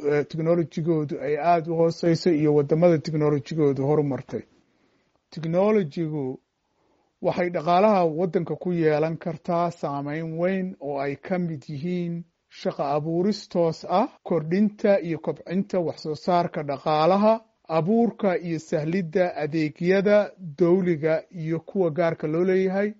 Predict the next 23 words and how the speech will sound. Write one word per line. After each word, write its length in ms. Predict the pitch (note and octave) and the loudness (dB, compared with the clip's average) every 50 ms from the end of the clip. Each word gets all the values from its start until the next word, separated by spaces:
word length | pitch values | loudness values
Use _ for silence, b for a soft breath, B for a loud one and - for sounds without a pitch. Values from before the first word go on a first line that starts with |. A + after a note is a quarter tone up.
| _ | _
isbeddelka 1040 | _ - F#3+ F#3+ G#3+ A3 A3+ A3+ B3 A3+ F#3+ E3 - - F#3+ E3+ D#3+ D#3 C#3+ C#3 C3+ - - | _ -16 -2 2 4 4 4 4 2 2 2 0 -4 -4 -2 -2 0 0 -2 -4 -6 -10 -14
shaqaalaha 840 | - - - F3 - - E3 D#3+ D#3 D#3+ E3 F#3 F#3+ F#3 G3+ G3+ G3+ G3+ F#3 - | -14 -10 -10 -10 -4 0 2 4 4 4 4 4 4 4 2 2 2 0 -2 -4
iyo 160 | F3 E3+ E3 D#3 | -4 -4 -4 -4
shaqooyinka 960 | - - - - - - E3+ E3+ F3 G3 F#3+ F3+ F3+ E3+ - F#3+ F3 E3+ E3 | -4 -6 -6 -6 -4 -2 0 2 2 2 2 0 -2 -2 -2 -2 -2 -2 -2
sida 300 | - - F#3 E3 D#3+ C#3+ | -6 -6 -4 -2 -2 0
ay 120 | C3+ D3+ D3+ | -2 -2 -4
u 120 | - F3+ | -6 -8
shaqeeyaan, 960 | - - - - - - C#3+ C#3+ D3 D3 D#3+ F3 F#3 F#3+ F#3+ F#3+ G3 G3 G#3 b b b b b - | -8 -6 -6 -6 -4 -2 -2 0 0 2 2 2 2 2 0 0 -2 -4 -8 b b b b b 2
iyo 320 | B3 A#3+ A#3+ A#3 A#3 A3+ G#3 | 4 6 6 8 6 4 4
hal 220 | F#3 G3 G3+ G3 | 2 2 2 2
abuurka 640 | G3+ G3+ F#3+ F#3+ A#3+ C4 A#3 - - - G3+ F3+ E3 | 2 2 2 2 2 0 0 -2 -2 0 0 2 2
ganacsiga 760 | D3+ F3+ F#3 G3 F3+ F3+ - - - F#3 F3+ F3+ F3 E3 - | 2 2 2 2 0 -4 -4 -4 -2 2 4 4 4 2 2
iyo 240 | - D#3 D#3+ E3 E3+ | -2 -4 -2 -2 0
horumarkiisa. 800 | E3+ E3 E3 D#3 D#3 E3 E3 - - - - C#3 - - - B2 - - _ _ _ _ _ _ - - | 0 0 -2 -2 -2 -2 -4 -6 -8 -10 -10 -10 -10 -10 -12 -12 -14 -14 _ _ _ _ _ _ -20 -16
Waxyaabahaasoo 920 | - - F#3 F#3 F#3 G3 G#3 B3 A#3 A3+ G#3+ G#3 G3+ G3 - - F#3+ F3 E3 | -10 -4 0 0 2 2 2 4 4 6 6 4 4 2 0 0 0 0 0
dhan 220 | D3+ D3+ D#3+ E3 | 0 -2 -2 -2
waxay 300 | E3+ F3+ - - E3 D#3 C#3+ - | -2 -2 -2 -2 -2 -2 -2 0
aas, 520 | D3+ D#3 D#3+ E3 - - - - - _ _ - | 0 2 0 0 -2 -8 -18 -20 -20 _ _ 0
aas 320 | G3 G3 F#3+ F3 - - - | 0 2 2 0 -4 -8 -10
u 60 | G#3 F#3 | -8 -6
yihiin 580 | E3+ D#3+ D#3 D#3 D#3 D#3+ E3 E3+ E3+ F3 F3+ F#3 _ b b b b b b b b b b b b b _ _ - | -4 -4 -4 -4 -6 -6 -4 -4 -6 -6 -8 -10 _ b b b b b b b b b b b b b _ _ 0
in 200 | A3+ A#3 B3 A#3+ B3+ - _ _ _ _ _ - | 2 4 4 4 2 0 _ _ _ _ _ -4
ay 560 | F3 E3+ E3 E3 E3 E3+ E3+ E3 E3 D#3+ F3 | 0 0 2 2 2 2 0 0 -2 -4 -6